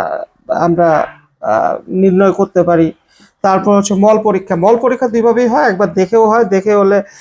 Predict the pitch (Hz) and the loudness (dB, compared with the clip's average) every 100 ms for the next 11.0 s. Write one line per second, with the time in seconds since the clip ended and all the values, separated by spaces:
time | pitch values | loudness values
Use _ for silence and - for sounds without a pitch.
0 | - _ 202 202 208 202 190 190 196 185 | -20 _ 0 2 2 4 2 2 0 -2
1 | 190 190 180 196 180 170 170 196 185 - | -2 -2 -2 -2 0 2 0 0 -2 -4
2 | 190 185 170 175 175 175 180 185 175 180 | 0 0 2 -2 -2 -2 0 0 2 2
3 | 180 180 180 185 180 175 180 175 170 160 | 2 2 2 2 2 2 0 2 0 -2
4 | 180 175 170 - 185 180 180 175 175 - | -2 -2 -4 -6 -8 -4 -2 -2 -6 -12
5 | 175 185 185 185 185 190 180 175 170 165 | -4 0 0 2 2 0 -2 -2 0 -2
6 | - - - 190 180 175 185 196 190 185 | -4 -20 -8 -2 0 2 0 0 -2 -2
7 | 185 190 180 185 180 240 294 - - 208 | -2 -2 -2 -2 0 -2 -2 -8 -6 -2
8 | 180 190 190 202 202 247 220 185 185 185 | 0 0 0 -2 0 0 0 2 2 0
9 | 180 175 170 165 160 190 185 180 185 202 | -2 -2 0 0 0 -2 -4 -4 -4 -2
10 | 202 226 190 196 226 208 175 185 190 | 0 2 2 0 -2 -4 -6 -6 -4